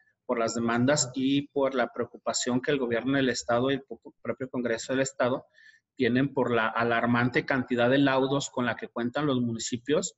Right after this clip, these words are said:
que en muchos, eh, su presupuesto anual no alcanza a cubrir, eh, los adeudos, los pasivos laborales que tienen.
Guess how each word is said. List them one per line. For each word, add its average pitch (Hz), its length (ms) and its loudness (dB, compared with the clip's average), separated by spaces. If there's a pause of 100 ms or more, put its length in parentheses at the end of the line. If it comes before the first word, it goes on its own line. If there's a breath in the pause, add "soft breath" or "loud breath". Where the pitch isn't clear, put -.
(460 soft breath)
que 131 80 -2
en 120 100 0
muchos, 123 600 0
eh, 113 340 -4
su 120 240 -4
presupuesto - 680 -4
anual 127 320 0
no - 80 0
alcanza 147 640 -6
a 123 60 -8
cubrir, 120 520 -8
eh, 107 380 -8 (920 soft breath)
los 127 260 2
adeudos, 117 960 0
los 117 280 -6
pasivos 123 440 -2
laborales 117 640 -2
que - 140 -12
tienen. 135 520 -2